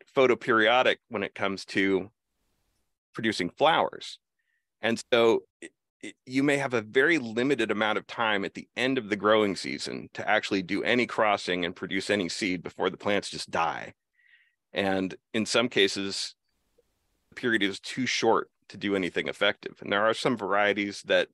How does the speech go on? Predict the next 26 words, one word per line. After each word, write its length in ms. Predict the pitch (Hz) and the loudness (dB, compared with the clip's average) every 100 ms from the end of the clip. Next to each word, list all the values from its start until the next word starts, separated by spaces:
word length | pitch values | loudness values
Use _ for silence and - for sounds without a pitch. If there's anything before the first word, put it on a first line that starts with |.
| _ _ _ _ _ _ _ _ _ _ _ _ _ _ | _ _ _ _ _ _ _ _ _ _ _ _ _ _
that 140 | 113 113 | -6 0
have 180 | 110 95 | 0 0
long 360 | 101 101 101 | 0 2 0
day 400 | 98 95 87 90 - - | 0 0 0 -4 -12 -2
flowering, 600 | 113 101 98 80 76 98 _ - | 2 2 2 -2 -4 -10 _ -10
and 100 | 98 | -4
those 180 | 104 98 | -2 -2
are 80 | 78 | -6
quite 320 | - 95 82 | 0 0 2
useful. 560 | 117 - - 92 85 _ _ _ _ _ _ _ - | -2 -4 -2 -2 -2 _ _ _ _ _ _ _ -2
But 120 | 101 | 2
also, 640 | 127 156 - 110 98 104 - - | 4 2 4 4 4 0 -10 -10
the 80 | 107 | -4
varieties 380 | 101 101 101 - | 0 2 0 -4
that 120 | - | -8
have 160 | 104 95 90 _ _ - | -6 -6 -10 _ _ -4
long 260 | 110 107 | 0 2
day 140 | 98 95 | 2 0
flowering 600 | - 113 110 95 92 98 - | 4 4 4 2 0 -4 -2
are 160 | 107 104 | 0 2
all 140 | 107 | 2
mutually 460 | 101 101 107 92 90 | 0 -4 -2 0 -2
incompatible. 640 | 85 82 87 - - - _ | -6 -4 -4 -4 -10 -14 _
<laughs> 40 | - _ _ - 196 - | -20 _ _ -2 -2 0
So 200 | - 113 | 2 2
somehow 600 | - 180 170 139 127 | 4 4 4 2 2